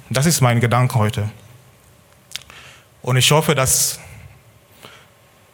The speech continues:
durch die Geschichte, in die ich mit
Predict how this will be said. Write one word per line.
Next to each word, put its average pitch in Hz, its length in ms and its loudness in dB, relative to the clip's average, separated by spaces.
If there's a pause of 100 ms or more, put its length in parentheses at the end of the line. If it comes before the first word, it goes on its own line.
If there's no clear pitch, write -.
(580)
durch 151 200 2
die 135 60 0
Geschichte, 131 640 0 (920)
in 135 180 -2
die 143 100 2
ich 131 160 -2
mit 135 380 -6